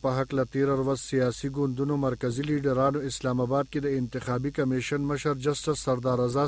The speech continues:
سره ملاقات هم کړی دی، چې پکې د مسلم لیگ نواز ګوند، د پیپلز پارټي، د تحریک انصاف، عوامي نېشنل ګوند، متحده مجلس عمل، پښتونخوا ملي عوامي ګوند او قومي وطن پارټي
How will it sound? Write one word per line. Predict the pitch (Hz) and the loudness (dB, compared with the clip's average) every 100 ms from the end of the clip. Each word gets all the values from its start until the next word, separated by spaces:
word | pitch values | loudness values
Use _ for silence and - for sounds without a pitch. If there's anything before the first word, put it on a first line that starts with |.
| 139 | 0
سره | 160 156 143 | 0 0 2
ملاقات | 127 123 135 131 - | 0 0 0 0 0
هم | 127 127 123 | -2 -2 -2
کړی | 127 127 127 | 0 0 2
دی، | 131 120 - - | 2 0 -6 -18
چې | - - | -4 -2
پکې | 131 127 160 165 | 0 0 0 2
د | 165 | 2
مسلم | 160 139 139 131 139 | 0 0 0 0 2
لیگ | 160 151 | 0 0
نواز | 139 139 151 147 | 0 2 2 2
ګوند، | 170 170 | -2 0
د | 156 135 | 0 0
پیپلز | 131 147 151 - | -2 0 -2 0
پارټي، | 160 156 165 160 | 2 2 2 2
د | 151 135 | 0 2
تحریک | 131 127 123 131 | 2 0 0 0
انصاف، | 127 123 147 156 - | 0 0 0 0 0
عوامي | 139 131 127 156 | 2 2 2 0
نېشنل | 160 - 156 151 | 0 0 -2 -2
ګوند، | 151 160 151 | 0 0 0
متحده | 127 127 143 156 151 | 0 0 2 2 2
مجلس | 147 131 131 - 135 | 0 0 -2 -2 -2
عمل، | 147 160 160 | 0 0 -2
پښتونخوا | 135 - 131 117 139 151 | -6 -4 -4 0 0 0
ملي | 143 160 156 | 0 -2 0
عوامي | 135 135 135 127 | 2 2 2 0
ګوند | 156 170 | -2 -2
او | 139 120 | -4 -2
قومي | 127 143 175 | -2 0 2
وطن | 160 135 127 | 2 0 0
پارټي | 127 127 156 | 0 0 2